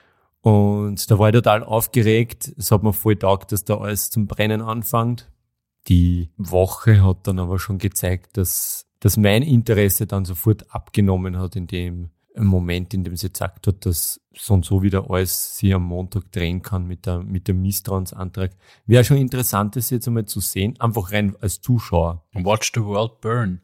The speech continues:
Speaker 2: Naja, da, ich hab das tatsächlich nachgelesen, weil das kann man voll super nachlesen auf der Webseite vom Parlament, wie das so ist mit dem Misstrauensvotum.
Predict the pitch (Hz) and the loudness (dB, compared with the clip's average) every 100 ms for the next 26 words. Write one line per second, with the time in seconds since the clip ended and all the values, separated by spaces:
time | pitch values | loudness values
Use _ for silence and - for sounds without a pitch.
0 | _ - - - - - 120 135 135 - | _ -20 -18 -20 -6 4 6 6 2 -4
1 | 131 123 131 143 - 170 - 139 139 131 | 0 0 4 2 4 0 0 0 0 2
2 | 120 104 - - 104 110 101 95 101 - | 2 2 2 -2 -2 -2 -4 -4 -6 -6
3 | 104 107 - - 131 160 156 - 123 110 | -6 -6 -8 -4 0 0 -2 -4 -2 0
4 | 123 117 107 113 104 92 104 - 104 101 | -2 -2 -2 -2 -2 -2 -4 -4 -4 -2
5 | 101 95 101 - 120 120 120 117 110 110 | -4 -4 -6 -2 -2 -2 -6 -6 -4 -4
6 | 110 92 95 143 - 117 113 - 123 160 | -2 -2 -2 -4 -4 -6 -4 -2 -2 -2
7 | 131 - 104 101 92 104 123 - 92 92 | -2 -2 -2 -2 -4 -2 -2 -2 -2 -2
8 | 98 92 92 - 131 | -4 -8 -10 -6 -6